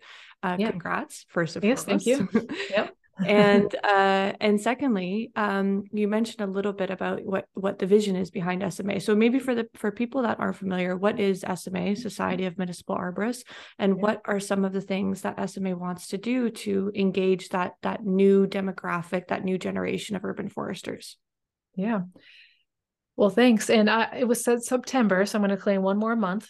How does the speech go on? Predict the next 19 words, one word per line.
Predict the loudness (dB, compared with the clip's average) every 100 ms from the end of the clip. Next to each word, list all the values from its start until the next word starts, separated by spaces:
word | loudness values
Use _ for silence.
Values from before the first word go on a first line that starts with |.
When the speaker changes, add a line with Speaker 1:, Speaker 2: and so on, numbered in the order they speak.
| -4
Speaker 2:
of | -2 0
Speaker 1:
Mm. |
Speaker 2:
being | 2 2
on | 2
the | 2
job | 4 4 4 0
so | 0
Speaker 1:
Very | 6 8
Speaker 2:
that | 8
I | 4
Speaker 1:
good. | 0
Speaker 2:
have | -4 0
just | 2
that | 4 2
Speaker 1:
<laughs> | 0
Speaker 2:
much | -2
more | -4
tenure. | 0 2 4 2 0 -6 -4
<laughs> | -2